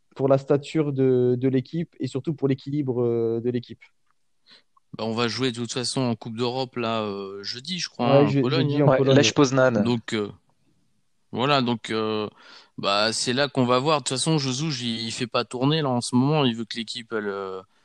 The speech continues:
Speaker 2: elle gagne en, euh, elle gagne en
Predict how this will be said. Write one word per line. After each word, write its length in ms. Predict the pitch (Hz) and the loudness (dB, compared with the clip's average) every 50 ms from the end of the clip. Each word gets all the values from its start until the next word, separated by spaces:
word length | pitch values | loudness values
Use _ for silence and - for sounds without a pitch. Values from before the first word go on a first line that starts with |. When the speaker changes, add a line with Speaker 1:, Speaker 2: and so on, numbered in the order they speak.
| _ _ _ _ _ _ - | _ _ _ _ _ _ -10
Speaker 2:
elle 180 | 98 104 104 | -6 -6 -4
gagne 200 | 104 - - - | -2 0 0 0
en, 640 | 107 107 104 104 104 101 98 98 98 95 98 98 - - - - _ _ _ _ _ _ _ - | 0 0 0 -2 -2 -2 -2 -2 -4 -4 -4 -6 -6 -8 -10 -14 _ _ _ _ _ _ _ -16
euh, 80 | 65 62 52 52 52 57 64 - 90 | -16 -16 -14 -16 -16 -16 -14 -12 -8
elle 140 | 113 110 98 | -6 -6 -4
gagne 260 | 104 110 117 113 104 | -2 2 2 2 2
en 160 | 95 101 | 2 -2